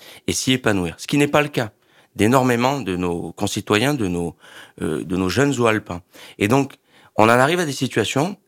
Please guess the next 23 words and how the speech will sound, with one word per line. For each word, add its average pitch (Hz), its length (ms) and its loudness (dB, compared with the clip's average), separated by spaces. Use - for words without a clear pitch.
et - 20 -12
vous 85 100 -4
l'avez 90 220 2
dit, 151 260 -4
pour - 160 0
ceux 156 160 0
qui 151 160 -6
sont - 320 -4
obligés 131 380 0
de 131 60 2
rester, 123 400 -2
qui - 100 -8
ne 90 60 -4
trouvent - 220 -6
pas 135 300 2
ni 120 140 0
du 123 140 -2
boulot 117 260 0
ici, 113 220 -6
ni 113 120 0
du 131 120 -4
boulot 113 240 0
ailleurs, 107 400 2